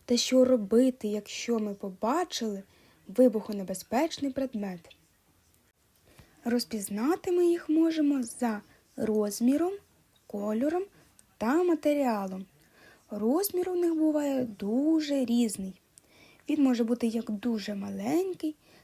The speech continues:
так і дуже великий, з розміром ракети. Колір у них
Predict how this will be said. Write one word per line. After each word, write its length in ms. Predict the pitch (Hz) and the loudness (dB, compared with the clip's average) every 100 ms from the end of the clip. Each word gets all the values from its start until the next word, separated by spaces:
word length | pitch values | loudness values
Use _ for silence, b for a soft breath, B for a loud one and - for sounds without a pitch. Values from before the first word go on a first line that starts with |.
| b | b
так 240 | 233 - | -6 -2
і 60 | 226 | -4
дуже 540 | 190 247 311 269 254 | 0 4 6 6 4
великий, 640 | 240 240 233 240 226 202 - b b b | 2 2 4 2 0 -8 -10 b b b
з 140 | - 196 | -14 -6
розміром 840 | 202 247 339 320 277 269 269 262 b b b b _ _ - 202 | 0 2 2 2 2 2 2 0 b b b b _ _ -10 -4
ракети. 600 | 226 240 220 208 208 196 _ _ _ b b b b b b b _ _ _ 587 - _ - _ _ _ _ - | -2 0 0 0 -8 -12 _ _ _ b b b b b b b _ _ _ -20 -20 _ -20 _ _ _ _ -6
Колір 540 | - 277 415 415 381 - | 0 4 4 4 2 2
у 100 | 240 | 2
них 500 | 226 214 196 - | 4 0 -4 -14